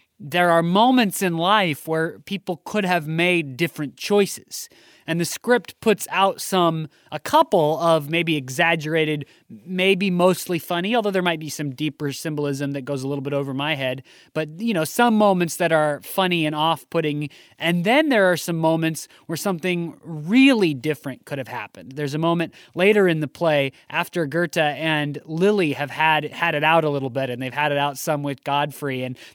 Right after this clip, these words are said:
this tension is sitting in the house. Goethe, who's, uh, who's not drinking at this point because Godfrey's not, or, or something like that.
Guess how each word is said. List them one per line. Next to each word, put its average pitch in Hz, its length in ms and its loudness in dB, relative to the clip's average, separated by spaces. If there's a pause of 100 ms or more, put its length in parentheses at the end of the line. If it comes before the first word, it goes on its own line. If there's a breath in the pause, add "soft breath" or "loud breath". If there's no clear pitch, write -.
this 143 180 -8
tension 165 460 -4
is 135 100 -2
sitting 156 300 -4
in 139 120 -4
the 135 80 -4
house. 147 560 -2 (460 loud breath)
Goethe, 170 500 0
who's, 143 220 -4
uh, 135 280 -4 (320)
who's 131 180 -8
not 160 320 -2 (380)
drinking 175 460 -4
at 147 140 -4
this 180 180 -4
point 175 360 -6
because 147 260 -10
Godfrey's 160 480 -6
not, 160 320 -6
or, 131 100 -12
or 135 120 -12
something 165 360 -8
like 123 280 -6
that. 120 240 -8